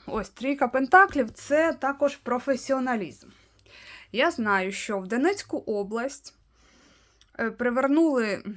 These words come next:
багато професіоналів, дійсно професіоналів своєї справи.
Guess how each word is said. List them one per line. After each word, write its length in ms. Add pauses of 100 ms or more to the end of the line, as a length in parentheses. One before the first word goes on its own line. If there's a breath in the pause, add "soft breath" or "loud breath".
багато 500
професіоналів, 960
дійсно 420
професіоналів 840
своєї 460
справи. 680